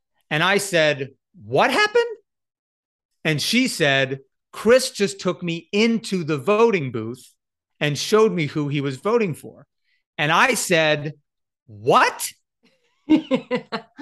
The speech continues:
Speaker 1: And then I'm serious. I, and I'm not this kind of guy, but I was like,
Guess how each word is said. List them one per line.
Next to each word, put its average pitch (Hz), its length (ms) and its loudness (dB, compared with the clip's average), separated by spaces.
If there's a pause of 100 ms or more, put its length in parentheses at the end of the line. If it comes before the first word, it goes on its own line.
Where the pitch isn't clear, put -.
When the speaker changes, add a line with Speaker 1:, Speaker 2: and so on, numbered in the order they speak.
(160)
Speaker 1:
And 208 120 2
then 214 160 4
I'm 208 100 0
serious. 247 640 0
I, 170 360 -2 (320)
and 180 100 -8
I'm 240 220 -4
not 254 180 -6
this 214 140 -10
kind 196 240 -6
of 147 80 -6
guy, 185 280 2
but 147 220 -4
I 165 120 -2
was 165 220 -6
like, 143 320 -4